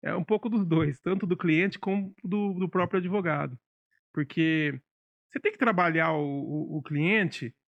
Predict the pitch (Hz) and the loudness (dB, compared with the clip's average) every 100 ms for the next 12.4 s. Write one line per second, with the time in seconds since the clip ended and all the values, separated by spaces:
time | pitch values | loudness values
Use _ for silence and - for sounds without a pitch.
0 | _ 202 - 220 254 220 196 - 220 220 | _ -4 0 0 0 -2 -4 0 2 4
1 | 254 208 180 151 139 131 113 _ _ _ | 2 2 4 2 2 0 -4 _ _ _
2 | _ _ - 175 233 156 - _ - _ | _ _ -4 0 0 0 -6 _ -20 _
3 | _ _ _ 165 208 240 220 190 139 - | _ _ _ -4 0 2 2 2 0 -8
4 | _ _ _ - 160 165 135 131 175 170 | _ _ _ -6 -2 0 0 0 0 0
5 | 120 _ _ _ _ _ _ - 135 156 | -4 _ _ _ _ _ _ -18 -4 -2
6 | 151 - 131 123 - 123 - 165 160 120 | -2 -2 -4 -4 -6 -6 -2 0 0 -2
7 | - _ _ _ 147 160 170 170 165 - | -8 _ _ _ -8 -4 -2 -2 -4 -6
8 | 156 196 190 220 226 220 214 202 165 147 | -2 -2 -2 -4 -2 -4 -2 -2 -2 -2
9 | 143 135 139 170 180 - 214 196 127 _ | -2 -2 -6 -8 -10 -4 0 0 -2 _
10 | _ _ _ _ - 185 226 240 185 135 | _ _ _ _ 0 2 4 2 0 0
11 | 226 214 202 - 202 196 180 175 196 160 | 0 0 0 -2 -2 0 0 2 2 2
12 | 180 143 131 | 2 2 -2